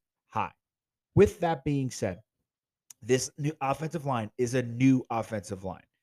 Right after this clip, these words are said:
Free agencies, draft picks, they're trying to gel together.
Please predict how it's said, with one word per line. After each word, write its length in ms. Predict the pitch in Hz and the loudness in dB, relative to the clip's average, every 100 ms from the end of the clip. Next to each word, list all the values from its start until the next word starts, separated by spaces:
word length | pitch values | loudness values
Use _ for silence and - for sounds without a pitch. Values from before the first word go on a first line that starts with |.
| _ _ _ _ _ _ | _ _ _ _ _ _
Free 180 | - 107 | -8 0
agencies, 800 | 139 151 156 - 151 143 120 - _ | 2 2 0 -4 -4 -4 -6 -14 _
draft 340 | 127 117 113 | 0 0 0
picks, 380 | - 110 - - - | -2 -6 -6 -16 -10
they're 120 | 113 | -8
trying 420 | - 131 135 147 | -4 -2 0 -2
to 200 | - 156 | -6 -10
gel 460 | 113 107 113 101 98 | -8 0 0 0 -4
together. 520 | - 101 101 78 | -10 -8 -8 -8